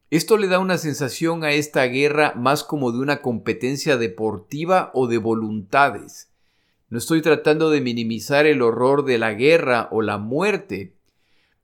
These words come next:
pero es más bien un evento impersonal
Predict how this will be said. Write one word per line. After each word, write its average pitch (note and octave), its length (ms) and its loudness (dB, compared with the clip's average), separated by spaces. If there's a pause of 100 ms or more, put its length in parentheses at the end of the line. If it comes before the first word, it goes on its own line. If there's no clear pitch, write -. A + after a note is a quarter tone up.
pero D#3+ 260 4
es G#3 200 4
más F#3+ 220 -2
bien G3 380 -4
un E3+ 160 -4
evento F3 760 0
impersonal C#3 1300 -2